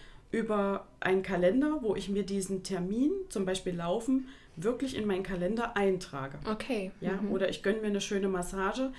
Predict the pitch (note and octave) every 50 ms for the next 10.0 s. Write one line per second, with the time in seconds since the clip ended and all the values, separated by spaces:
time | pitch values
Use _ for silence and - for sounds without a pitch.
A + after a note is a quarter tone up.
0 | - - - G#3+ F3+ G3+ A#3+ - A3 B3 C4 A3 - - G3 G3 - G#3 F#3 F#3
1 | G#3 A#3+ C#4 D4 D4 C#4+ C#4 C4+ C4+ C4+ C4 C4 E3+ - F#3 G#3 A3 A3 G#3+ G#3
2 | G3+ - G3 F#3+ F#3+ F#3 G3 G3+ G3 G3 G3 G#3 - - - - G#3+ G3+ - -
3 | - A#3+ C#4+ C#4+ - - G4+ G#3+ G3 - - G3+ F3+ - - - - - - -
4 | G3 G3 G3 F#3+ F#3+ - F#3 E3+ - - - C3 - - - - - - G#3+ G3+
5 | F#3 F#3 F#3+ G#3+ G#3+ - G3 E3+ C3+ B2+ B2 - - - - - G3+ G3+ G3 G3
6 | G3+ G3 - F#3+ G3 G#3 A3 A3 - - G#3+ G#3+ G#3+ G3+ G3+ G3 F#3+ G3 G3 F#3+
7 | - G3 - A3 G#3 G#3 - - G#3+ G3 F#3+ F#3+ - - - G#3+ G#3 G#3+ A3 A3
8 | A3 G3+ F#3 G3+ G3 G3+ - G3 - - - F3+ E3+ E3 F3 F3 F3 F3+ F3+ -
9 | - A#3+ A3+ A3 A3+ A3 A3 - G#3 G3+ - G#3 G3 - - F3 D#3 C#3+ A#2+